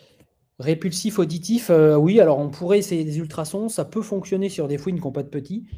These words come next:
Une fouine qui a ses petits dans les combles, elle va tout faire, y compris mourir de faim, pour récupérer ses petits.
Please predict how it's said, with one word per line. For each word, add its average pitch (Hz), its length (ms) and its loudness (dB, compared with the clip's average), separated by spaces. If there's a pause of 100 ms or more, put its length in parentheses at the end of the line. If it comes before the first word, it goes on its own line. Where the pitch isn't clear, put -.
(160)
Une 143 120 -4
fouine 208 200 -2
qui 170 80 -2
a 131 60 -2
ses - 140 -6
petits - 180 -6
dans 190 100 2
les 175 140 -2
combles, 185 420 -6 (1000)
elle 135 180 -6
va 143 160 -6
tout 151 220 -14
faire, 202 300 0
y 143 60 -6
compris 165 300 -6
mourir 156 260 -6
de 139 120 -4
faim, 175 180 -8
pour 165 180 -6
récupérer 139 440 -8
ses 131 120 -14
petits. - 180 -20